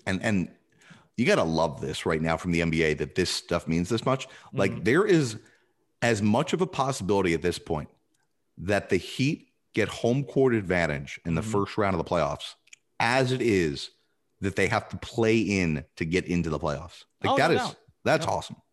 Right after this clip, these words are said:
Speaker 2: no doubt. And, and, and you have, La-, you have Lakers, Warriors in, in the,
Speaker 1: Yep.
Speaker 2: in the other conference potentially. And like I said, after that, the, the, the playoffs will shut down. So I hope you've got something else to do with your time.
Speaker 1: <laughs> Ding. There's number two.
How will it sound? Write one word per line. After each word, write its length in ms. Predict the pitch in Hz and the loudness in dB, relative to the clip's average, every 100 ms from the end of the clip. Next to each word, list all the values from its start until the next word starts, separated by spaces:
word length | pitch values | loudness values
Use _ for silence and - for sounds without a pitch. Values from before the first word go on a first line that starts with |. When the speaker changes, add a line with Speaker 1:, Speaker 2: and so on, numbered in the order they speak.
| - | -8
Speaker 2:
no 160 | 170 208 | -6 -4
doubt. 220 | 240 180 | -4 -4
And, 160 | 185 | -8
and, 240 | - 123 135 | -8 -10 -8
and 160 | 127 | -8
you 80 | 135 | -4
have, 180 | 131 123 | -4 -4
La-, 120 | 120 123 | -8 -6
you 120 | 131 | -4
have 160 | 120 | -4
Lakers, 580 | 113 120 - 123 113 - | -6 -8 -8 -10 -10 -14
Warriors 520 | 123 123 123 123 120 110 | -12 -8 -6 -6 -8 -10
in, 100 | 113 | -10
in 240 | 117 113 | -10 -8
the, 60 | 110 | -6
Speaker 1:
Yep. 100 | 110 | -6
Speaker 2:
in 120 | 110 | -6
the 100 | 110 | -8
other 160 | 117 113 | -8 -6
conference 460 | 139 151 - 117 | -6 -6 -8 -12
potentially. 540 | - - 110 - 113 127 | -10 -8 -8 -6 -8 -6
And 80 | |
like 120 | 101 104 | -6 -8
I 60 | |
said, 260 | 107 139 95 | -6 -4 -2
after 240 | 104 - | -4 -4
that, 320 | 110 113 139 | -4 -4 -4
the, 140 | - 110 | -8 -16
the, 140 | 110 107 | -14 -16
the 100 | 107 | -12
playoffs 380 | - 123 117 | -8 -6 -6
will 80 | 123 | -10
shut 240 | 113 131 113 | -8 -6 -2
down. 220 | 156 117 | -4 -2
So 80 | 110 | 0
I 40 | |
hope 120 | 107 127 | 0 2
you've 120 | 123 | 2
got 160 | 127 | 2
something 260 | - 135 135 | 2 0 2
else 160 | 135 127 | -2 -2
to 60 | |
do 140 | 127 135 | -4 -2
with 100 | 127 | -2
your 100 | 123 | -4
time. 320 | 160 143 107 - | -2 -2 -4 0
Speaker 1:
<laughs> 40 | |
Ding. 360 | 147 151 147 139 - - | 2 4 2 0 -8 0
There's 160 | 120 123 | 0 2
number 160 | 127 | 2
two. 300 | 120 151 101 | 2 2 2